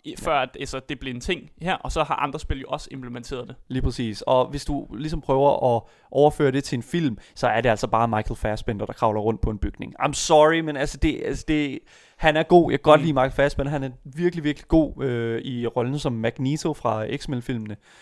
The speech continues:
Speaker 2: Men jeg kan bare... Øh, det, det, den, den er ikke tiltalende, den, lige den film der. Øh, men altså, igen, jeg, jeg synes, at når, altså, når du har sådan et spil her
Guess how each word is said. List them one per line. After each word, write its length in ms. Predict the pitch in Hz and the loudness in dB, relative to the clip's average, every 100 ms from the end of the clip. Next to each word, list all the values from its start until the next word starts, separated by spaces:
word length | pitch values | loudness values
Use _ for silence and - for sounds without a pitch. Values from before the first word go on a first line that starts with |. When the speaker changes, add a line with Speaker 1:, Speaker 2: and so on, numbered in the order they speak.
| - - | -20 -10
Speaker 2:
Men 380 | 139 151 147 131 | -2 0 0 -2
jeg 140 | 151 147 | -6 -2
kan 100 | 151 | 0
bare... 300 | 147 151 - - | 0 0 -6 -12
Øh, 220 | - - - - - - - - - - | -18 -14 -12 -12 -16 -20 -20 -20 -18 -4
det, 180 | - - | -4 -2
det, 180 | - - | -2 0
den, 160 | 160 | 2
den 160 | 139 160 | 2 2
er 40 | |
ikke 120 | 165 - | 0 -2
tiltalende, 520 | 170 170 160 131 127 | -2 2 2 2 0
den, 240 | 135 131 | 0 -2
lige 240 | 143 151 156 | -6 -6 -2
den 180 | 143 135 | -2 -2
film 260 | 147 127 | -4 -2
der. 220 | 127 113 123 - | -2 -2 -6 -8
Øh, 600 | 135 123 117 113 110 110 110 - - - - | -4 -2 0 -2 -4 -8 -14 -20 -20 -12 -2
men 240 | 160 - - | 0 0 -2
altså, 240 | 160 175 - _ _ _ _ - | 2 2 0 _ _ _ _ -10
igen, 360 | 160 151 160 156 _ 147 | 0 2 0 -4 _ 0
jeg, 400 | 165 175 180 160 - - 170 | 4 4 2 0 -6 -6 -2
jeg 120 | 175 | 0
synes, 260 | 208 220 - | -2 -2 0
at 360 | 160 160 - - | 0 0 -6 -8
når, 240 | 151 151 - - - - | -4 -4 -4 -12 -14 -8
altså, 220 | 156 165 | -4 -4
når 180 | 165 165 | -2 -4
du 80 | 175 | -2
har 160 | 220 | -4
sådan 100 | - | -6
et 40 | 175 | -4
spil 200 | - 120 | -4 -2
her 200 | 107 | -4